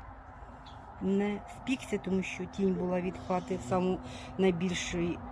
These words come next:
час жари. І ще в мене є така радість.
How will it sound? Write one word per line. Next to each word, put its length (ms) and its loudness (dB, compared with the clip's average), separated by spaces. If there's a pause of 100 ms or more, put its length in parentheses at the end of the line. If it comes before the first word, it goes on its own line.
(140)
час 300 4 (420)
жари. 520 6 (640)
І 160 12
ще 280 10
в 20 12
мене 280 10
є 120 6 (120)
така 300 8
радість. 440 12